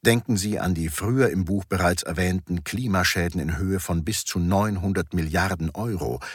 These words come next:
die bis zweitausendfünfzig allein auf Deutschland zukommen können. Schon jetzt formuliert man kaum vorstellbare Summen als Ausgleichszahlungen an Länder, die zwar so gut wie nichts zum Klimawandel beigetragen,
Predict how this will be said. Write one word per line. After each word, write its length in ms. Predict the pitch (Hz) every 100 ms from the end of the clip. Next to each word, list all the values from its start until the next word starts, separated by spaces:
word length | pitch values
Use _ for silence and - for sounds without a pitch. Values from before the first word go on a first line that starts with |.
| - - -
die 60 |
bis 200 | 64 73
zweitausendfünfzig 1080 | - 87 85 78 87 - 117 - - 80 -
allein 340 | 92 87 90
auf 180 | - 78
Deutschland 640 | - 104 104 - 58 -
zukommen 480 | - 82 - 65 -
können. 400 | - - - - _ _ _ _ _ _ _ _ _ _ - - -
Schon 220 | - 123
jetzt 280 | 127 156 -
formuliert 460 | 113 110 104 107 101
man 220 | 90 87
kaum 320 | 113 107 104
vorstellbare 840 | - 104 95 - 95 80 85 82
Summen 400 | 80 104 92 78
als 340 | 69 67 - -
Ausgleichszahlungen 1160 | 90 85 - 80 78 78 - 92 82 73 71 -
an 160 | 73
Länder, 380 | 73 87 90 85 - - - - -
die 200 | 69 69
zwar 320 | - 78 78
so 140 | 80
gut 200 | 80 101
wie 80 | 90
nichts 380 | 92 120 - -
zum 180 | - 80
Klimawandel 600 | - 113 90 82 78 76
beigetragen, 840 | 78 87 92 98 104 98 107